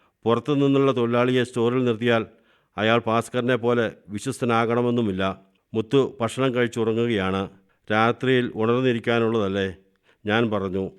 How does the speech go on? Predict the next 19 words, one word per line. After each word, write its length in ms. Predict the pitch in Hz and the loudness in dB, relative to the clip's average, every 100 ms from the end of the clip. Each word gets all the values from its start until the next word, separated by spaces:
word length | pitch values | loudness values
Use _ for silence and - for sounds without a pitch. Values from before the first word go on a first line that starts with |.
| _ | _
"കുറച്ച് 280 | 110 107 | -6 -6
സമയം 340 | 127 120 117 110 | -4 0 0 0
ഉറങ്ങിക്കൊള്ളാൻ." 600 | 101 101 104 95 95 98 92 _ _ _ | -2 -4 -4 -4 -2 -4 -6 _ _ _
ഭാസ്കരൻ 460 | 101 110 - 127 123 | -2 -2 -2 -2 0
പറഞ്ഞു. 300 | 104 98 95 95 _ _ - | -2 -2 -4 -6 _ _ -2
സജിച്ചായൻ 520 | 120 135 127 147 156 | 2 2 4 4 4
സ്റ്റോറിന് 440 | 151 143 135 143 147 | 4 2 2 2 2
പിന്നിലുള്ള 400 | 139 139 131 131 107 | 2 2 2 2 0
ചാർത്തിലേക്ക് 540 | - 123 123 131 131 120 | 2 0 2 -2 -2 -2
പോയി 260 | 120 123 127 | 2 2 4
നോക്കി 340 | 117 117 131 113 - | 2 2 -2 -4 -8
പയ്യെ 320 | - 110 123 131 | -4 -2 0 0
തിരിച്ചു 340 | - 101 120 | -2 -6 -4
വന്നു. 260 | 95 92 98 95 _ _ _ | -4 -2 -6 -8 _ _ _
സജിച്ചായൻ്റെ 640 | - 127 139 160 160 160 156 | 0 0 4 6 8 8 6
ഏലത്തോട്ടം 500 | 143 139 147 139 139 | 4 4 2 2 2
കിഴക്കോട്ട് 480 | 131 127 139 143 | 2 0 0 0
ചെരിഞ്ഞു 320 | 139 135 131 135 | 0 0 2 0
കിടക്കുന്ന 340 | 131 123 123 | 0 -2 -2